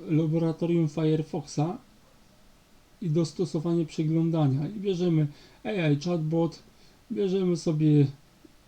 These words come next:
Google Gemini i zaznaczamy tylko to. I dziękuję, do widzenia, to wam wystarczy. W każdym okienku macie takie malutkie okienko.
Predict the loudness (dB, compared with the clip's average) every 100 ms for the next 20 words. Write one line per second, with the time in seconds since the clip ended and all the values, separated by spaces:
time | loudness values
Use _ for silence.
0 | _ -6 0 2 4 4 4 2 2 0
1 | 0 -2 -4 -12 -20 -20 _ _ -6 -2
2 | 0 0 0 2 4 4 4 4 2 0
3 | 0 0 -2 -6 -8 -20 _ -20 -20 -6
4 | -2 0 0 -2 0 0 0 0 2 2
5 | 4 2 2 0 0 -2 -4 -4 -4 -8
6 | -20 -20 -20 _ -20 _ _ -20 _ -20
7 | _ -20 -20 -20 _ _ -16 -10 -2 -2
8 | 0 2 2 2 0 2 2 2 0 -2
9 | -2 0 0 0 -2 -2 -2 -2 -6 -4
10 | -4